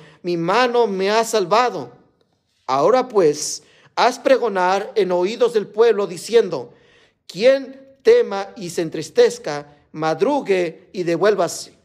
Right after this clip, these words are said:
Desde el monte de Galad, y se devolvieron de los, de los del pueblo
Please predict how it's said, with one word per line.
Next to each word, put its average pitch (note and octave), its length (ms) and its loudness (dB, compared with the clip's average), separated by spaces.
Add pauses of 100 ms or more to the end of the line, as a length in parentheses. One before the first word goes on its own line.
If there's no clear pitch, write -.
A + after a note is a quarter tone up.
(800)
Desde E3 280 -2
el D#3+ 100 0
monte A#3+ 580 2
de G3+ 300 -2
Galad, F#3+ 460 2 (440)
y F#3+ 100 -12
se F3+ 160 -10
devolvieron E3+ 540 2
de A3+ 120 4
los, - 380 -6 (120)
de F3+ 140 -2
los E3+ 220 -2
del E3 300 -2
pueblo A#3 540 2